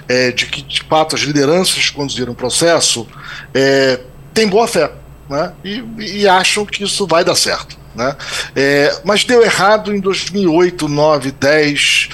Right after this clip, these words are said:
deu errado, é, é, é, bem antes do governo Geisel. Não, mas dessa vez vai funcionar, né? É, e a evidência empírica que a gente tem, né, com os microdados,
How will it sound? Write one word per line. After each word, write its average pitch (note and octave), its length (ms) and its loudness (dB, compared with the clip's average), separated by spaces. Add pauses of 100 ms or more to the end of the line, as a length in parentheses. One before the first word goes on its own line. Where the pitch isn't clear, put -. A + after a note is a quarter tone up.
(280)
deu E3 140 2
errado, D3 680 0 (280)
é, C3 60 0
é, C#3 880 2
é, - 60 -8 (100)
bem D#3+ 180 2
antes D#3+ 360 0
do C#3 100 -4
governo C3 460 -2
Geisel. C#3+ 600 2 (280)
Não, F3 100 2
mas D3 160 2
dessa F#3 320 2
vez E3+ 500 2 (300)
vai D#3+ 220 2
funcionar, C3+ 600 -6 (300)
né? C#3+ 240 -2 (320)
É, C#3 480 4
e B3 160 2
a B3+ 80 6
evidência D#3+ 840 0
empírica D3+ 640 -2
que A#2+ 100 -8
a A#2 40 -4
gente A#2 200 -2
tem, B2 260 0 (260)
né, C#3 180 0 (140)
com B2+ 240 -4
os A2+ 140 -6
microdados, C3+ 840 0